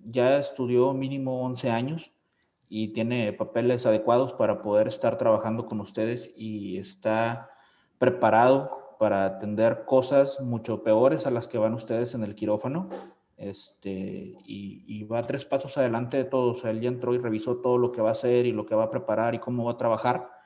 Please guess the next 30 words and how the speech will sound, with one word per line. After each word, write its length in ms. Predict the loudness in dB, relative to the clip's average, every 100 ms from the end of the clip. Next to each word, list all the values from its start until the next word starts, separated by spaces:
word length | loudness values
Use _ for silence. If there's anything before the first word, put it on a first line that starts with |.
| _ _ _ _ _ _
Y 200 | -2 0
confiar 400 | 0 -2 2 0
en 120 | 0
esa 220 | -6 -2
persona, 600 | -2 0 0 0 -4 -6 -12
siempre 360 | -2 0 2 2
comentándole 600 | 2 2 4 4 4 2
tus 180 | 0 -2
inquietudes. 460 | -4 -2 2 2
"¿Sabes 240 | 2 -4 -2
qué? 80 |
Es 100 | -4
que 120 | -2 -2
yo 100 | -2
no 120 | -2
quiero 220 | 0 0
que 80 | 0
me 120 | 0
hagas 160 | 0 0
esto". 300 | -4 -4 -6
"Muy 160 | -6 -4
bien, 200 | -6 -6
pues 120 | -6
vemos 220 | -6 -6
cómo 200 | -6 -6
lo 120 | -6
trabajamos 520 | -4 -4 -4 -8 -6
y 40 | -6
lo 80 | -6
mejoramos". 540 | -2 0 0 -2